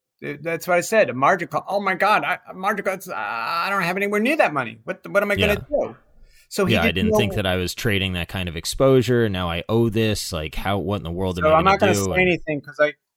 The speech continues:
Speaker 1: 'cause I, I don't, 'cause it's an ongoing, you know, issue, like a law issue
Speaker 2: Yeah.
Speaker 1: and stuff. And
Speaker 2: Yeah.
Speaker 1: it's, but I'm fully on your side on this, right?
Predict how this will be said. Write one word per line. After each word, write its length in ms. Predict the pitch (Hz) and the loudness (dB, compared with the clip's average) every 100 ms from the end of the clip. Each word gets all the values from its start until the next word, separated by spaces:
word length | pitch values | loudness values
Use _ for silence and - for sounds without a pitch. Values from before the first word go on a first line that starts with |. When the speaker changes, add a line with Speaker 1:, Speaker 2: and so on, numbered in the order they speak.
| _ | _
Speaker 1:
'cause 160 | 143 139 | -6 -2
I, 200 | 147 143 151 | -2 -2 -6
I 80 | |
don't, 320 | 143 147 147 - _ _ _ _ _ _ _ _ _ | -2 -2 -4 -8 _ _ _ _ _ _ _ _ _
'cause 160 | 151 135 | -8 -6
it's 140 | 120 | -4
an 80 | 143 | 0
ongoing, 720 | 143 151 143 143 139 135 135 - _ _ _ - | 0 0 4 2 2 -4 -8 -14 _ _ _ -16
you 120 | 175 | -10
know, 300 | 143 123 - _ _ _ _ | -8 -8 -10 _ _ _ _
issue, 560 | - 151 - 175 196 190 135 | -4 -4 -2 -4 -4 -10 -8
like 240 | 127 123 | -6 -6
a 60 | 120 | -4
law 300 | 123 135 151 | 2 2 2
issue 340 | 160 - 175 | -2 -6 -2
Speaker 2:
Yeah. 80 | 107 | -2
Speaker 1:
and 100 | 73 | -2
stuff. 380 | - 190 214 156 | -6 -4 -4 0
And 80 | |
Speaker 2:
Yeah. 100 | 120 78 | 2 0
Speaker 1:
it's, 100 | 165 - - - - | -6 -16 -20 -20 -4
but 140 | 151 151 | 0 2
I'm 240 | 156 151 | 0 -4
fully 840 | 147 - 202 208 202 196 190 170 - _ _ _ _ _ _ - | -10 -4 0 2 2 0 -4 -6 -12 _ _ _ _ _ _ -8
on 280 | 180 165 | -4 -2
your 100 | 156 | -2
side 320 | 135 175 180 170 | -2 2 2 2
on 140 | 135 | -2
this, 280 | 117 - - | -8 -14 -8
right? 260 | 139 151 | -8 -8